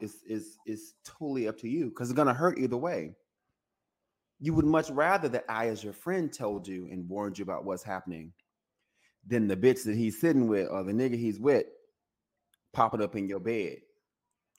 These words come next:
or you rolling up and seeing it for yourself, right? So making it a real situation. How would you,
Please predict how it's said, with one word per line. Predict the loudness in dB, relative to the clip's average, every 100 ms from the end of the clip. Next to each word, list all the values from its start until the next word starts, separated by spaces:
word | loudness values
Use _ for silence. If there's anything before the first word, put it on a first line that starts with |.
| _ -14
or | -10
you | -6
rolling | -2 0 0 -4
up | -6
and | -6
seeing | -2 -2
it | -4
for | -8
yourself, | -10 -10 -10 -8 -8 -10 _ _ _ _ _ _ _ _ -10
right? | -6 -6 -8 -14 _ _ _ _ _
So | -2 0 2 -2 -8 -18 _ -6
making | -4 -4 -2
it | -2
a | -2
real | -2 -2 -2
situation. | -6 -8 -4 -4 -6
How | -4 -2
would | -2 -4
you, | -8